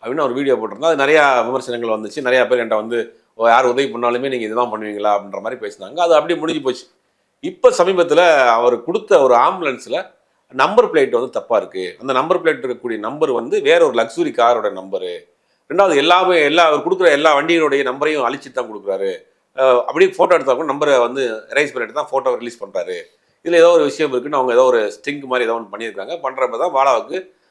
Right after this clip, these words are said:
வெளியில இருந்து நிறைய சோர்சஸ்ல பணம் வருது அப்படின்னு நிறைய குற்றச்சாட்டுகளை வைத்து ஒரு வீடியோ போடுறாங்க. அதுதான் பெரிய வைரலா போகுது. வைரலா போனோடனே இப்போ எல்லாருக்கும் உள்ள ஜென்ரலான கேள்வி என்னன்னா,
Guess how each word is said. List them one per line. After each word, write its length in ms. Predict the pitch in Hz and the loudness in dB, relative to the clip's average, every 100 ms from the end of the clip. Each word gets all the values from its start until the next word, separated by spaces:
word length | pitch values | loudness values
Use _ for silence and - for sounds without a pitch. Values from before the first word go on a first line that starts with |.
| _ | _
வெளியில 180 | 147 165 | -2 0
இருந்து 300 | 156 147 135 | 0 0 0
நிறைய 240 | 123 127 117 | 2 2 0
சோர்சஸ்ல 440 | 123 117 117 110 107 | -2 -4 -10 -10 -8
பணம் 240 | - 110 | -6 -4
வருது 380 | 101 92 95 87 - _ _ - | -4 -6 -8 -10 -12 _ _ -2
அப்படின்னு 200 | 123 135 | 0 0
நிறைய 340 | 160 139 127 | 0 0 0
குற்றச்சாட்டுகளை 560 | 123 123 123 107 101 98 | -2 -6 -4 -4 -2 -2
வைத்து 220 | 95 139 | -4 -6
ஒரு 100 | 127 | -8
வீடியோ 220 | 117 113 | -6 -6
போடுறாங்க. 340 | 98 101 95 135 | -6 -6 -6 -6
அதுதான் 520 | 113 113 131 - _ _ _ | -4 -2 -4 -6 _ _ _
பெரிய 220 | 120 117 | -10 -4
வைரலா 420 | 104 107 104 104 90 | -2 -2 -2 -2 -2
போகுது. 380 | 101 98 165 _ _ _ _ _ _ - | -8 -6 -10 _ _ _ _ _ _ -2
வைரலா 360 | 165 175 190 175 | 4 4 4 4
போனோடனே 240 | 160 190 | 2 4
இப்போ 180 | 240 233 | 4 4
எல்லாருக்கும் 400 | 190 202 202 208 | 6 4 4 4
உள்ள 120 | 190 | 4
ஜென்ரலான 1000 | 156 170 185 185 175 156 143 131 123 113 | 2 2 4 4 4 2 2 0 -2 -4
கேள்வி 320 | - 156 127 | -4 -2 -2
என்னன்னா, 340 | 107 117 220 | -6 -6 -8